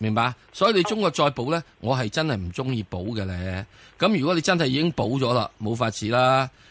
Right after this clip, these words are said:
咁我會覺得你大致上如果能夠喺，呃，我唔知你咩位買啦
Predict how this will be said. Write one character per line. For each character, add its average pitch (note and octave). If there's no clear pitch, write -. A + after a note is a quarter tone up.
咁 C3
我 A2+
會 A2+
覺 A2+
得 C3+
你 G#2+
大 G#2+
致 G#2
上 G2+
如 F2+
果 B2
能 G#2+
夠 F#2+
喺， A2+
呃， F2+
我 G2+
唔 F#2
知 A2+
你 A2
咩 A2
位 G2+
買 F#2+
啦 F#2+